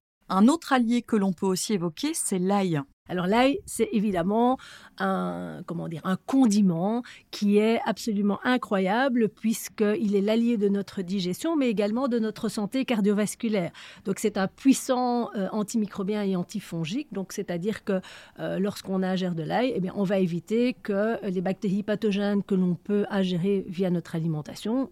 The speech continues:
Speaker 2: ça, ça arrive beaucoup plus fréquemment qu'on ne le pense, eh bien, l'ail va avoir cet effet de les, euh, de les tuer en fait. Et il va également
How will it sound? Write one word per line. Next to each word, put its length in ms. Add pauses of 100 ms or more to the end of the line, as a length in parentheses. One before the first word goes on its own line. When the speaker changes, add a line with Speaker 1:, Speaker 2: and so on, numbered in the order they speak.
Speaker 2:
ça, 280
ça 200
arrive 540 (280)
beaucoup 220
plus 160
fréquemment 540
qu'on 160
ne 40
le 60
pense, 460
eh 80
bien, 320 (280)
l'ail 180
va 120
avoir 240
cet 180
effet 300
de 120
les, 420
euh, 240
de 100
les 140
tuer 340
en 100
fait. 300 (560)
Et 400
il 100
va 140
également 380